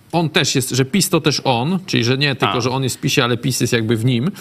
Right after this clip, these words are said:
Speaker 1: ale to nie jest powiedziane, no, bo
Speaker 2: Czy jak
Speaker 1: pis
Speaker 2: on się
Speaker 1: może
Speaker 2: na
Speaker 1: tam
Speaker 2: przykład
Speaker 1: się coś
Speaker 2: przejdzie
Speaker 1: zmienić
Speaker 2: do
Speaker 1: i
Speaker 2: Platformy, no to też etos
Speaker 1: Będzie w
Speaker 2: pisu
Speaker 1: Platformie.
Speaker 2: przeniesie do Platformy i będzie
Speaker 1: Myślę, że tak.
Speaker 2: popis, nie? Także tu się, my się tu spodziewamy różnych rzeczy, ale to
Speaker 1: Tam się wiele
Speaker 2: spokojnie.
Speaker 1: może wydarzyć.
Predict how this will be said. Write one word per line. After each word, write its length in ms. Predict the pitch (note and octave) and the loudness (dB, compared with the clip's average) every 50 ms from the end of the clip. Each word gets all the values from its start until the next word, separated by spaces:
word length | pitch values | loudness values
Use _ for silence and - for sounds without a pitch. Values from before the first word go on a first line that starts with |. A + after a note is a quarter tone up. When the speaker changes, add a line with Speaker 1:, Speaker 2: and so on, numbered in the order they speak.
| - - - - - | -14 -16 -18 -18 -8
Speaker 1:
ale 320 | - - B2 B2+ D3 F#3+ G#3 | -2 0 2 2 2 0 0
to 120 | G#3+ G3+ | 0 0
nie 120 | F#3+ F3 E3+ | 2 2 0
jest 160 | F3 E3+ F3 | 0 0 0
powiedziane, 480 | F3+ E3 C#3 A#2+ A#2+ A2 A#2 C3+ D3 | 0 2 2 2 2 2 2 0 0
no, 280 | E3+ F3 D3 B2+ C3+ D3 | 0 0 0 0 0 0
bo 160 | D#3+ D#3 E3 | 0 0 0
Speaker 2:
Czy 60 | C#4 | 0
jak 40 | A4+ | 0
Speaker 1:
pis 100 | G4+ - | 0 0
Speaker 2:
on 100 | G4 F4+ | 2 2
się 80 | D#4 - | 2 0
Speaker 1:
może 140 | C#4 A#3+ A#3 | 0 0 0
Speaker 2:
na 60 | C3 | 0
Speaker 1:
tam 100 | - A#2+ | 0 0
Speaker 2:
przykład 180 | B2 A#3 A3 D3 | 0 2 0 0
Speaker 1:
się 40 | A#2+ | -2
coś 180 | - C3 A#2 | -2 -2 -2
Speaker 2:
przejdzie 260 | G#2+ A2+ - - G3 | 0 2 0 2 2
Speaker 1:
zmienić 180 | - F#3 - C3 | 0 0 0 2
Speaker 2:
do 120 | E3+ D#3+ | 0 0
Speaker 1:
i 40 | - | 0
Speaker 2:
Platformy, 540 | D3+ E3 D#3+ E3 D3 D#3 C#3 B2+ C3 F#3+ C4 | 0 0 0 0 0 0 0 0 0 0 0
no 160 | D#4+ E4 D#4 | -2 -2 -2
to 240 | D4+ E4+ E4 D#4 D4+ | 0 0 -2 -2 -2
też 520 | D#4 - C4 B3 A#3+ - - - - - B3+ | 0 0 0 0 0 -2 -2 -4 -4 -4 -2
etos 160 | - G#3 - | 0 0 0
Speaker 1:
Będzie 240 | - - D3 D3 D3 | 0 0 0 0 0
w 40 | D3+ | 2
Speaker 2:
pisu 140 | C#4 E3+ D3 | 2 2 0
Speaker 1:
Platformie. 260 | - B3 - - A3+ | 0 0 0 0 0
Speaker 2:
przeniesie 320 | A#3 G#3 G3+ F#3+ - A#3+ A#3 | 2 2 0 0 0 0 0
do 120 | G#3 G#3+ | 0 -2
Platformy 540 | - G3+ G#3 F#3+ - - D3+ - G3+ C4+ G4+ | 0 0 -2 0 0 0 0 0 0 -2 0
i 40 | F#4+ | 0
będzie 240 | A4 G#4+ G4+ G4 G#4 | -2 -2 0 0 -2
Speaker 1:
Myślę, 140 | - D#3+ - | 0 0 0
że 40 | - | 0
tak. 80 | - B3 | 0 -2
Speaker 2:
popis, 240 | G#3 - - - - | -2 -4 -4 -4 -2
nie? 200 | A2+ A#2 E3 C4 | 0 2 2 2
Także 280 | - D4 C#4+ A#3 C4 A#3 | 2 -2 0 0 -2 -2
tu 200 | - C4+ C4+ B3+ | 0 0 0 0
się, 180 | - B3 G#3+ E3+ D#3+ - - - - - F#3+ - | 0 0 -2 -2 -6 -10 -16 -16 -16 -14 -6 -2
my 160 | - C#4+ D#4+ | 0 2 2
się 120 | - C#4 | 2 2
tu 140 | G#3 G3 C4 | 2 2 2
spodziewamy 680 | - - A#3+ A#3+ G#3+ G3+ G#3 E3+ F#3+ F#3 E3 D3+ D3+ C#3+ | 2 2 2 2 2 2 2 2 0 0 2 0 2 2
różnych 380 | C3+ D3 C3+ B2 C3+ C3+ C3 - | 2 2 2 2 2 0 2 2
rzeczy, 380 | C3 B2+ A2 G2+ - F#3+ C4+ | 2 0 0 2 2 2 2
ale 260 | D4+ A#3 F#3 D3+ C3+ - | 2 2 0 0 0 0
to 260 | - C3 B2 A#2+ G#2+ | 0 0 0 0 -2
Speaker 1:
Tam 140 | F#2 D#3+ D#3+ | -2 -4 -4
się 120 | - D#3+ | -2 0
wiele 100 | D#3+ D#3 | 0 2
Speaker 2:
spokojnie. 200 | D#3 D3 - C#3+ C#3 | 2 0 0 0 0
Speaker 1:
może 140 | C3+ - C3+ | 0 0 0
wydarzyć. 560 | - C3+ B2 A2 G#2 G2+ G2+ G2+ F#2+ - - | 0 0 0 0 -2 -2 -4 -4 -6 -6 -8